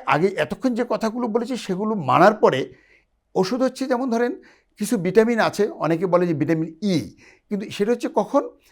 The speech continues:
প্রাথমিক অবস্থায়। প্রাথমিক অবস্থায় কিছু ভিটামিন ই কিছুটা অ্যান্টিঅক্সিডেন্ট হিসেবে কাজ করে, সেলের যে ওখানে যে ইনফ্ল্যামেশন হয়, প্রদাহ হয়, প্রদাহ কিছুটা কমায়। কিন্তু যখন এটা আরও বেশি গাঢ় হয়ে যাবে রোগটা, তখন ভিটামিন ই কোনো কাজ করবে না।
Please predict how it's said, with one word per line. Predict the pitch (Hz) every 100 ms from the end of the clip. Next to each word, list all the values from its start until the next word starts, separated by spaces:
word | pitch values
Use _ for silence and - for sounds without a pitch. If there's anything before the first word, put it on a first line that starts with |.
| _ _
প্রাথমিক | 208 214 277 208 -
অবস্থায়। | - - - - _ _ _ _
প্রাথমিক | 180 175 247 247 240
অবস্থায় | 233 226 370
কিছু | - 196 202
ভিটামিন | 156 165 180 190
ই | 185
কিছুটা | 214 185 202 208 -
অ্যান্টিঅক্সিডেন্ট | 143 135 170 127 - 226 233
হিসেবে | 208 190 160
কাজ | - - -
করে, | 139 196 - - _
সেলের | - 160 165 196 196 - _
যে | 113 139
ওখানে | 127 165 160
যে | 147
ইনফ্ল্যামেশন | 123 160 180 190 220
হয়, | 208 440 - - _
প্রদাহ | 143 123 185 196
হয়, | 247
প্রদাহ | 262 170 156 180
কিছুটা | 190 247 240
কমায়। | - 117 98 - - - -
কিন্তু | 180
যখন | 208 226
এটা | 240 247 - - -
আরও | 151 170
বেশি | 156 127
গাঢ় | 120 127 214
হয়ে | 269 254
যাবে | 226 170
রোগটা, | 135 - 131 - - -
তখন | 175 214
ভিটামিন | 147 170 190 170
ই | 156
কোনো | 151 139
কাজ | 139 123 -
করবে | 127 101
না। | -